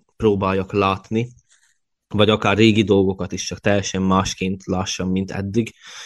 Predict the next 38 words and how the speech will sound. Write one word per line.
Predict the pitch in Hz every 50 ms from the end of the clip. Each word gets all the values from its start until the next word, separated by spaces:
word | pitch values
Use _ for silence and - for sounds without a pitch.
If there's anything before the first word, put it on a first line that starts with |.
| - - - _
Egy | _ 101 95 -
kicsi | - 113 107 - -
ilyen | 98 95 92
átállás | - 98 98 - - 95 95 95 92 87 92 - -
van | - 90 90
itt | 92 - -
agyban | - 101 98 101 92 101 104
is. | 117 123 123 - - _ _ - - - - - - - - - _ _
És | _ - 98 101 98 98 98 - - - _
a | - 110
másik | 110 110 107 107 - - 110 98
emellett, | - 117 113 107 104 104 104 104 101 - _ -
ezzel | - 117 110 107 117 107
egyidejűleg | 117 113 123 117 113 107 107
a | 107 104
másik | 104 104 101 98 - 95 -
nagy | 104 101 95 92 - - _ _ _ _
lépés | - 95 101 101 104 98 - 101 95 -
az | 90 95 104
az, | 95 - -
hogy | - 98 92 - - _
tényleg | - 95 98 95 98 95
most | 98 95 - -
már | - 92 87 87 - - _ _ _ _ _ _ _ _
pénzt, | - 92 87 85 85 - - - - - - _
nagyon | 104 101 101 101 95 90
sok | - - 95 - - -
pénzt | - 95 92 95 -
kellene | - 98 90 92 90 90 90
ebbe | 87 90 92
belefektetni | 90 90 92 95 92 - - 90 - - - 95 92 - 104 98 90
ahhoz, | 90 92 98 98 - -
hogy | - 92 92 92 - _ - - - - - - - - - - - - _
egy | - - 92 87 87 - - -
szemmel | - - - - 110 101 95 95 92 92 92
látható | 92 90 87 87 - 92 - - 90 85
változás | 87 87 85 85 85 - 92 90 90 85 87 - -
legyen. | - 76 80 - - - 107 -